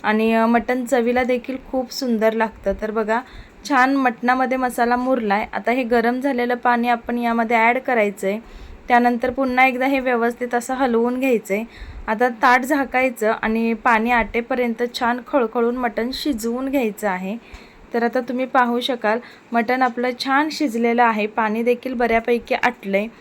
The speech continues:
तर जे काही थोडं पाणी राहिलंय, ते सुद्धा आपण आटवून घेऊया. गरजेनुसार पाणी, गरम पाणी ॲड करा आणि मटण छान शिजवून घ्या. तर पहा, मटण असं व्यवस्थित शिजलेलं आहे. तर मस्त असं आपलं मटणाचं खारं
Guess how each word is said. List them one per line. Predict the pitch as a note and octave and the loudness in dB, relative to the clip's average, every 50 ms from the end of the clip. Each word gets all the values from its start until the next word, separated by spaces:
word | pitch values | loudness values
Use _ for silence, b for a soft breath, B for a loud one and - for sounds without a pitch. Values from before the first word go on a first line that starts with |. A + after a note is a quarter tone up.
| B B B B B - - | B B B B B -4 0
तर | A#3+ A#3 A#3 A#3 | 4 4 6 4
जे | A#3 G#3 B3 A#3+ | 4 4 4 2
काही | A#3+ B3 B3+ C4 C4 C#4+ | 4 4 2 2 4 4
थोडं | D4 C4 A#3+ B3+ | 2 4 4 2
पाणी | B3 - B3+ A#3+ A3+ A#3 A#3+ | 2 4 4 4 4 2 0
राहिलंय, | B3 C#4 C4+ A#3 G#3+ A3+ A#3+ | 0 0 0 0 0 0 -2
ते | A#3+ A#3+ A#3+ A#3 | 0 -2 -4 -4
सुद्धा | - A#3+ G#3 A#3 B3+ | -4 -6 -2 0 0
आपण | C4 C4 C#4 C4+ C4 | 0 0 -2 -2 0
आटवून | B3+ B3 A#3+ - A3 A3 A#3 A#3 A#3 | 0 0 0 -2 -4 -2 0 0 0
घेऊया. | A3 B3+ B3 A#3+ G#3+ G3+ G#3+ A3+ B B B B B B - | 0 0 0 0 0 0 -2 -4 B B B B B B 0
गरजेनुसार | A#3+ A#3+ A3+ A3 A#3+ C4 C4 C4+ C4 - C4+ B3+ | 2 2 2 2 0 0 -2 -2 -2 -2 -2 -2
पाणी, | C#4 - C4 A#3+ A#3 A#3 B3 B3+ | 0 0 2 2 2 2 0 -2
गरम | A#3 B3 A#3+ A#3+ B3+ C4 | 0 0 0 0 0 0
पाणी | C4 C4+ B3+ B3+ B3+ | 0 0 0 2 2
ॲड | B3 A#3 G#3+ G3+ | 2 2 2 0
करा | G3 - G#3+ G3+ F#3+ F#3+ A3 B B B B B B | 0 0 0 0 0 0 -4 B B B B B B
आणि | - A3 A#3 | -2 0 2
मटण | A#3+ A#3+ A#3 A3+ - B3 B3+ B3 - | 2 2 2 0 0 -2 -2 -2 -2
छान | C#4 B3+ A#3+ A#3+ | -2 -2 -2 -2
शिजवून | B3 - C#4 A#3+ G3+ G#3+ A3+ A3+ A#3+ B3 | -2 -4 -4 -2 0 0 0 0 0 -2
घ्या. | A3+ G#3 G#3 G#3+ G#3 - | -2 -2 -2 -4 -4 -6
तर | G#3+ A3 | -8 -6
पहा, | G#3+ - A3+ A3 G#3+ A3 A3+ A#3+ B3 - | -4 -6 -4 -4 -2 -2 -2 -2 -4 -4
मटण | A3+ A3 A3 G#3+ G#3 A3+ A3+ A3+ | -6 -4 -4 -4 -4 -4 -4 -4
असं | A#3 A3+ - A3+ | -4 -6 -4 -4
व्यवस्थित | A#3 A3+ G#3 F#3 G3+ G#3+ G#3+ - C4+ C4+ | -2 -2 -2 0 -2 -4 -4 -4 -8 -8
शिजलेलं | - - D4 C4 A3 A3+ A3 A3 A3 A3 A3 - - | -6 -4 -4 -4 -2 -2 0 0 2 2 0 0 2
आहे. | - A3+ A3 G#3 F#3 F#3+ A3+ B B B B B B B B - - | 0 0 0 0 -2 -2 -4 B B B B B B B B -4 2
तर | A#3+ A#3+ A#3 A#3+ A#3+ A#3+ A#3+ | 4 4 6 6 6 4 4
मस्त | A#3+ B3 A#3+ A#3+ - - - D4 | 4 2 -2 -2 -6 -4 2 2
असं | D4 D4+ D4 - C#4+ | 2 2 4 2 2
आपलं | C4+ C4+ - B3 B3+ | 2 2 2 2 2
मटणाचं | C4 C4 B3 A#3+ - A#3 A#3 A#3 A#3 C4+ C#4 - | 4 2 0 0 2 2 2 2 2 0 -4 0
खारं | - B3+ A#3 A3 A#3 | 2 2 4 4 2